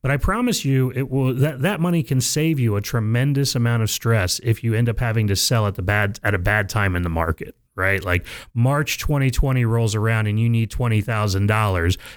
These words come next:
it would be much better to take it from the bank account than selling twenty thousand dollars from your investments at that time. Uh, so it, there, there still is value to that money, but when you have inflation eroding it like it is right now, you have to kinda rethink things and say, "How do I reposition my money?"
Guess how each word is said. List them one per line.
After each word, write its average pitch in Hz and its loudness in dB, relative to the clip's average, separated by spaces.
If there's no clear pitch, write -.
it 120 4
would 101 -2
be 110 0
much 110 0
better 110 0
to 101 0
take 107 0
it 101 -8
from 101 0
the 92 2
bank 98 0
account 95 0
than 92 -2
selling 98 0
twenty 92 0
thousand 90 0
dollars 85 2
from 90 0
your 85 2
investments 80 -2
at - -8
that - -8
time. - -6
Uh, 82 2
so 104 0
it, 120 -2
there, 123 0
there 127 0
still 214 -2
is 131 2
value 104 0
to 110 -2
that 92 -2
money, 90 2
but 85 -4
when 123 0
you 196 2
have 233 -2
inflation 143 0
eroding 95 0
it 101 -4
like 95 0
it 95 -4
is 156 0
right 92 -2
now, 87 0
you 135 2
have 185 0
to 175 -8
kinda 165 0
rethink 151 0
things 87 -2
and 107 0
say, 123 0
"How 165 0
do 208 0
I - 0
reposition 135 0
my 98 0
money?" 85 -6